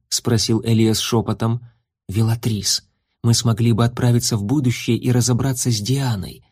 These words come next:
Теперь нам остаётся только ждать, пока они взломают замок и задержат нас". В дверь снова позвонили, а потом громко постучали. "Майя Хольст!" крикнул женский голос снаружи. "Мы знаем, что ты там! Открывай!"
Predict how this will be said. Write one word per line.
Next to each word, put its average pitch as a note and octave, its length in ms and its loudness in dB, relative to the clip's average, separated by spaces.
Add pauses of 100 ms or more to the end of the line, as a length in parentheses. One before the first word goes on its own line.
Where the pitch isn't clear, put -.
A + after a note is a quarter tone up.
(260)
Теперь A2 440 0
нам G2+ 180 0
остаётся A2 560 0
только A2 300 0
ждать, A2 380 0
пока A2 260 -2
они A2+ 200 4
взломают A#2 500 2
замок A#2 440 2
и C3 80 0
задержат A#2+ 640 0
нас". G2 420 -4 (880)
В G2+ 160 -2
дверь D3 300 4
снова F3+ 340 4
позвонили, D3+ 720 2 (340)
а A#2 100 2
потом C3 420 4
громко D#3+ 380 2
постучали. C#3 840 -4 (560)
"Майя G3+ 400 8
Хольст!" - 560 4 (340)
крикнул A#2+ 420 2
женский A2+ 420 2
голос A#2 340 4
снаружи. A#2+ 640 2 (340)
"Мы F3+ 220 8
знаем, G3+ 360 8
что G3 200 6
ты G3 120 10
там! D#3+ 300 8
Открывай!" F#3 600 8